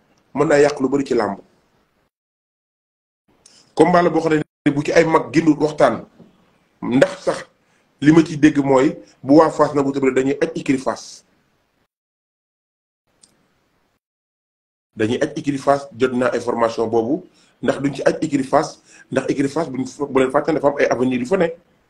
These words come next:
Serigne Ndiaye numéro deux mu nga fa. Lac Rose jël na combat ak Fils de Balla. Gris deux nga fa. Pape Ndoye nga fa ak leneen, yeneen génération yu fa nekk yoo xam du jeex.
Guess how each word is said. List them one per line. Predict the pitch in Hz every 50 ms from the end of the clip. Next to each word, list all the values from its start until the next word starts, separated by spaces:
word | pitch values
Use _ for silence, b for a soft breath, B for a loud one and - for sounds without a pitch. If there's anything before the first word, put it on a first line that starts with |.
| b b b b b
Serigne | b - - 131 131
Ndiaye | 135 139 135 131
numéro | 135 131 131 131 131 127 - _ _ _ _ -
deux | 135 131
mu | 135 165
nga | 190 196
fa. | - 165 160 - - _ _ _ _ _ _ _ b b b b b
Lac | 123 123 135 135
Rose | 135 135 135 131 135
jël | 143 147
na | 151 160 160 - _ _
combat | - 185 175 175 170 165
ak | 156 -
Fils | 165 151
de | 156 156
Balla. | 156 151 143 131 135 135 - - _ _ _ _ _ _ _ _ _ _ _ _ _ _ _ -
Gris | 110 123 135 135
deux | 127 139 139 143
nga | 185 214
fa. | 208 - 190 180 180 - - _ - - _ _ _ _ _ _ _ _ _ _ _ _ _ _ _ _ _ _ _ _ _ _ _ _ _ _ _ _ _
Pape | - 127 127 131 135 _ _ _ _ - -
Ndoye | 139 147 160 180
nga | 185 190
fa | 180 170 170 175 - - -
ak | 135 131 131
leneen, | 131 143 160 185 180 156 151 160 156
yeneen | 190 220 240 247 226
génération | 185 233 214 214 208 196 185 - 190 185
yu | 180 175
fa | 180 175
nekk | 175 - -
yoo | 180
xam | 180 170
du | 165 180 175
jeex. | 175 180 170 - -